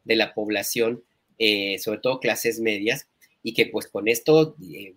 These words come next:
coincido con Arturo, pues, es un golpe muy fuerte en la estrategia de seguridad, eh, que encabeza el presidente de la República, que tiene como filosofía abrazos,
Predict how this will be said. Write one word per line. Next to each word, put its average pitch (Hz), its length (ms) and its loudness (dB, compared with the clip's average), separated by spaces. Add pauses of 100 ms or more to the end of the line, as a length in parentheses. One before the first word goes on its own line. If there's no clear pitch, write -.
(140)
coincido 123 400 -4
con 110 160 -2
Arturo, 110 400 -8
pues, - 160 -12
es 120 140 -10
un 117 100 -6
golpe 120 240 -6
muy 131 180 -4
fuerte 127 440 -2
en 101 60 -8
la 95 40 -10
estrategia 107 480 -4
de 104 100 2
seguridad, 104 580 -4 (440)
eh, 110 260 2
que 101 380 -6
encabeza 107 520 -2
el 117 100 0
presidente 104 500 -8
de 113 80 2
la 104 80 -2
República, 107 480 -6
que - 140 -10
tiene 110 440 0
como 95 200 -14
filosofía 110 640 -2
abrazos, 110 760 -4